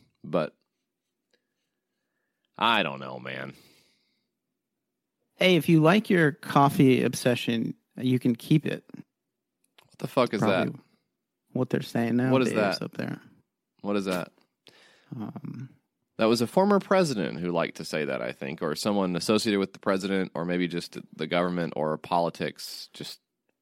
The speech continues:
Speaker 1: in general. So
Speaker 2: it's in the politics sphere.
Speaker 1: Yeah. Yeah. It's, you know what politics is. Just click that and drop down. It's somewhere in there.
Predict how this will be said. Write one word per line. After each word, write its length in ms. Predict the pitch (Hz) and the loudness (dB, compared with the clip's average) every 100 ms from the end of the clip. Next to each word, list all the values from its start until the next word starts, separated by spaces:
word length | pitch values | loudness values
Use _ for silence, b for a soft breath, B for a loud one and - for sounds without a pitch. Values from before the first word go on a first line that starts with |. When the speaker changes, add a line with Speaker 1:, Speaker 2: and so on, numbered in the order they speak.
| _ - | _ -4
Speaker 1:
in 160 | 92 87 | 0 2
general. 480 | 80 62 - 87 _ | 2 0 -6 -10 _
So 340 | - 78 - - _ _ _ _ _ _ _ _ | -10 -8 -8 -12 _ _ _ _ _ _ _ _
Speaker 2:
it's 200 | 160 - | -4 6
in 100 | 143 | 8
the 80 | 135 | 8
politics 760 | - 139 131 - 127 - - - _ _ _ _ _ _ | 6 4 4 0 -4 -4 -10 -14 _ _ _ _ _ _
sphere. 560 | - - 131 123 110 135 _ - | -10 -4 0 0 -2 -10 _ -4
Speaker 1:
Yeah. 320 | 160 113 80 87 _ - _ _ | 2 2 0 -6 _ -20 _ _
Yeah. 280 | 233 220 110 - | -4 0 0 0
It's, 180 | 196 202 | -6 -2
you 120 | 262 | 0
know 100 | 294 | 4
what 180 | 233 110 | 4 2
politics 560 | 120 98 92 101 87 107 | 2 2 2 -2 -4 -2
is. 200 | 131 156 | -2 0
Just 240 | 175 - - _ _ _ _ - | -2 -2 -14 _ _ _ _ -6
click 240 | 180 185 | -2 0
that 200 | 147 147 | 2 2
and 80 | 135 | 2
drop 260 | 127 135 - | 4 4 4
down. 240 | 98 110 | 2 2
It's 120 | 113 | 0
somewhere 300 | 131 127 120 | -2 -2 -2
in 80 | 117 | -2
there. 280 | 101 53 | -4 -8